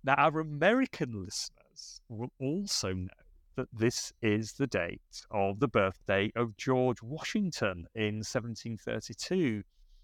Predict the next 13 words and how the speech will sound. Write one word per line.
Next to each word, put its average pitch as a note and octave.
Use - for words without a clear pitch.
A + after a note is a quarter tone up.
And B2
that's D#3
the C#3+
origin B2
of G#2+
President's A#2+
Day, F#2
a F#2+
holiday G#2
observed G2+
on G#2
the G2
third G2+